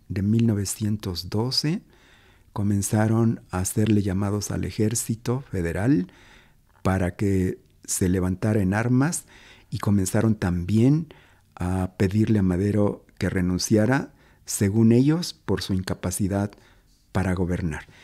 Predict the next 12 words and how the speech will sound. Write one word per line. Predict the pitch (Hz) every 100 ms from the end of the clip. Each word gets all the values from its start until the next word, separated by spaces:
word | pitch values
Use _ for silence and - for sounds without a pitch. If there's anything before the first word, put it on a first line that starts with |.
| - - -
Y | - 143
entonces | 143 180 185 165
se | 139
fue | - 156
gestando | 165 143 - 135 135 127 165 _
<clears throat> | - 147 - - - - _ _ _ _ -
un | 143 151 156 127
golpe | 135 143 156 165
militar | 127 110 104 - 117 - - _ _ - _ _ _ -
que | 117
llevó | 113 113 131
meses | 131 147 147 - 92 - -